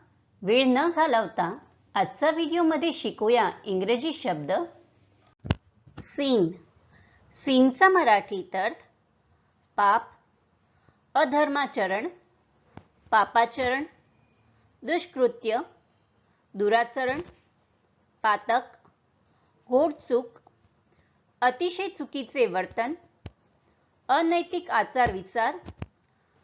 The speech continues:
पाप करणे, अधर्म करणे, दुराचरण करणे किंवा नैतिक मूल्य इत्यादीचे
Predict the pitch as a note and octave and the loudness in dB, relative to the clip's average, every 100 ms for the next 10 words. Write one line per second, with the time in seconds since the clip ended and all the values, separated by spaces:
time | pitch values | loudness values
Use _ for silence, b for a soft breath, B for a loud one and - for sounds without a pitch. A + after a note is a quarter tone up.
0 | _ - C4+ E4+ F#4+ F#4+ C4+ G#3 F#3 A3+ | _ -2 0 2 -2 0 0 0 -2 -8
1 | - _ _ _ _ _ - - _ - | -14 _ _ _ _ _ -20 -20 _ 0
2 | C#4 D4 D#4 D4+ E4 C4 G#3+ F#3 G#3+ D4 | 2 2 0 0 -2 -2 -2 -4 -8 -14
3 | _ _ _ _ _ - _ _ _ G3+ | _ _ _ _ _ -20 _ _ _ -2
4 | C4+ F4+ F4+ F4 F4 F4 D4 G3 F#3 G3+ | 0 0 0 0 2 0 0 0 -2 -6
5 | E4 _ _ _ _ _ _ _ _ _ | -10 _ _ _ _ _ _ _ _ _
6 | _ _ _ _ C4 B3+ D#4+ B3 A#3+ - | _ _ _ _ -6 2 4 4 -2 -14
7 | - A#3+ B3+ G4 G#4 D4+ D4 C#4 - A3+ | -8 -4 -4 -4 -2 -2 -2 -2 -6 -8
8 | - A#3+ A#3+ D4+ - B3 G3 - | -2 -2 -2 -6 -4 -4 -6 -14